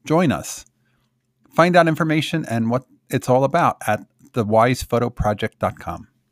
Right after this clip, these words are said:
Thanks. Hey, one last thing.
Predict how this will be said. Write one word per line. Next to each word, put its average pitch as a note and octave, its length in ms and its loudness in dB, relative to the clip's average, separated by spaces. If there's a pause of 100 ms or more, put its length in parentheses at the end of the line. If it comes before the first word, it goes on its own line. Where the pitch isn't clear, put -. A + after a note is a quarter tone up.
(580)
Thanks. - 400 -4 (2250)
Hey, D#3 240 2
one A#2+ 160 2
last D#3+ 320 2
thing. F2+ 320 2